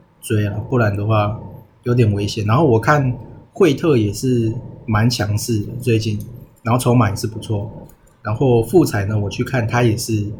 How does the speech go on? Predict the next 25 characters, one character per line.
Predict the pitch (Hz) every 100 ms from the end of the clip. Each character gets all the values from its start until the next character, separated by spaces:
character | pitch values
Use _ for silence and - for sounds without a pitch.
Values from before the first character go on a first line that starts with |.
| -
不 |
错， | 104 120 104 - - - _ _ 135
而 |
且 | 135 113
它 | 127 127
现 | 131
在 | 123
是 | 117 117
在， | 120 110 101 101 - -
也 | 110
是 | 110 131
在 | 135
月 | 123 120
线 | 107 107
之 | - 101
上， | - 101 - - - _ _ -
所 | 113 131
以 |
说 | 135 120
也 | 98
是 | 135 120 - - - - _ _ -
明 | 127 175
显 | - 110 101
至 | - 139
少 | 117 98 - -